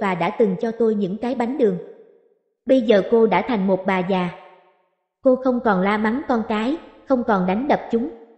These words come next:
Tôi không biết tại vì cô lo lắng chúng đặc biệt hơn hay đã không còn quan tâm đến chúng nữa. Nhưng chúng tôi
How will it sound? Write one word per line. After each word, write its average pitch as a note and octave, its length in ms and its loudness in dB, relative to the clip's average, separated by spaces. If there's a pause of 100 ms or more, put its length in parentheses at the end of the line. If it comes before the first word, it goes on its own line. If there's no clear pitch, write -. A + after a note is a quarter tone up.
(600)
Tôi C4+ 200 6
không B3+ 140 0
biết E4 220 2
tại F3+ 220 2
vì G3+ 180 6
cô A#3+ 100 6
lo A3+ 180 4
lắng A3 280 0
chúng C#4+ 180 0
đặc A#3+ 220 0
biệt G3 200 4
hơn A#3+ 180 0
hay A#3 200 0
đã F#3 160 0
không A#3+ 240 -2
còn G3 260 -2
quan A3 220 -2
tâm A3 200 -2
đến G#3+ 240 0
chúng C4+ 200 -2
nữa. G3+ 240 2 (880)
Nhưng B3 280 0
chúng C4 200 -2
tôi B3 160 6